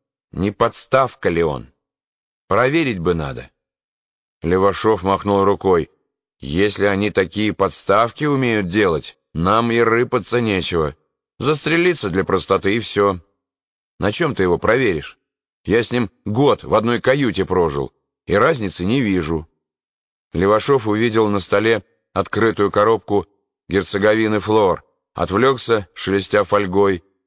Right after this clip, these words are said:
вытащил покрытую золотистой пыльцой папиросу. «Ты смотри, чем наш художник наедине балуется. Не мания ли величия у него? Ну и мы приобщимся».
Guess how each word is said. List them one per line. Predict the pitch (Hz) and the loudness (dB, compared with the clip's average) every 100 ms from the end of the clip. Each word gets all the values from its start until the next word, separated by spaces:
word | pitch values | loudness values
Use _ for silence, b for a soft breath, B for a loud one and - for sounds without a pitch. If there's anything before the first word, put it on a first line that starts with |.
| _ | _
вытащил | - 101 123 101 - 95 80 | -2 0 2 0 0 -2 0
покрытую | 95 - 104 101 98 98 90 | -2 0 -2 0 0 0 0
золотистой | 80 92 90 101 90 95 | 2 2 2 -2 -2 -2
пыльцой | 85 95 85 - 107 | 0 -2 -2 -2 0
папиросу. | 98 92 95 87 76 - 71 - _ _ _ _ _ | 0 0 2 2 0 -6 -12 -14 _ _ _ _ _
«Ты | - 143 | -2 0
смотри, | 135 147 143 131 131 117 104 101 92 _ | 0 -2 -2 0 0 2 0 -4 -8 _
чем | - 107 107 | -4 -2 0
наш | 107 | 0
художник | - 110 107 107 95 101 104 | 0 0 2 2 0 -4 -2
наедине | 104 107 98 110 104 98 | -2 0 0 0 0 2
балуется. | 104 104 101 95 - 92 87 - _ _ _ _ _ _ | 2 4 2 0 -2 -4 -4 -10 _ _ _ _ _ _
Не | 113 | -2
мания | 127 127 147 156 160 | 0 2 2 0 -2
ли | 156 156 147 | -2 0 0
величия | 147 135 151 160 196 | -2 -2 -2 -4 -4
у | 180 | 0
него? | 131 104 82 71 - _ _ _ _ _ _ _ | 0 2 2 -2 -12 _ _ _ _ _ _ _
Ну | - - | -2 0
и | 170 | 0
мы | 107 90 82 | 0 0 -2
приобщимся». | 95 98 98 - 110 107 98 110 101 | 0 2 0 -2 -4 -4 0 -2 -2